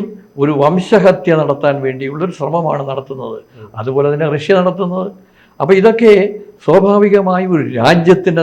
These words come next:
Speaker 1: നിലനിൽപ്പിന് വേണ്ടിയോ രാജ്യത്തിൻ്റെ അധികാരം ഊട്ടിയുറപ്പിക്കുന്നതിന് വേണ്ടിയോ ബലപ്പെടുത്തുന്നതിന് വേണ്ടിയോ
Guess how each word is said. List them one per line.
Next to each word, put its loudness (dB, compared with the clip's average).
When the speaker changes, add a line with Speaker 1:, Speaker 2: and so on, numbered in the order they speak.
Speaker 1:
നിലനിൽപ്പിന് -4
വേണ്ടിയോ -2
രാജ്യത്തിൻ്റെ 2
അധികാരം 6
ഊട്ടിയുറപ്പിക്കുന്നതിന് 0
വേണ്ടിയോ -2
ബലപ്പെടുത്തുന്നതിന് -4
വേണ്ടിയോ -4